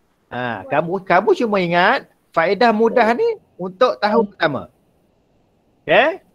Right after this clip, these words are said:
Speaker 1: Faedah kompaun untuk tahun yang seterusnya. Okey, kita baca dia punya, kita sama-sama baca kita, dia punya, uh, maksud dia. Faedah mudah, ya. Ni maksud dia faedah mudah ialah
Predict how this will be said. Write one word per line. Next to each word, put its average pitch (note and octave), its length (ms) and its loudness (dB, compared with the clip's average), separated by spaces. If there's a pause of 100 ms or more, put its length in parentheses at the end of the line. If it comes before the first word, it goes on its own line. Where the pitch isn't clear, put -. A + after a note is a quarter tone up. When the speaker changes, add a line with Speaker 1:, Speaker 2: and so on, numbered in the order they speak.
(120)
Speaker 1:
Faedah D3+ 400 0
kompaun B3 640 2
untuk F3+ 400 -4
tahun F3 640 -2
yang D3+ 240 -4
seterusnya. C3 640 -8
Okey, C#3 240 -8
kita D#3 160 -4
baca D#3 320 0
dia D#3 160 -2
punya, D#3 280 -2 (440)
kita D3 240 -8
sama-sama C#3+ 480 -6
baca C#3 320 -4
kita, C3+ 240 -8 (160)
dia C3 160 -4
punya, E3 480 0 (320)
uh, C#3+ 80 0
maksud A3 400 0
dia. B2+ 320 -4 (640)
Faedah G#3 400 4
mudah, F#3+ 640 2 (240)
ya. F3 320 -8 (1040)
Ni C3 160 -16
maksud A#2+ 320 -16
dia D3 160 -8
faedah A2+ 320 -8
mudah A#2+ 400 -2
ialah D#3+ 480 2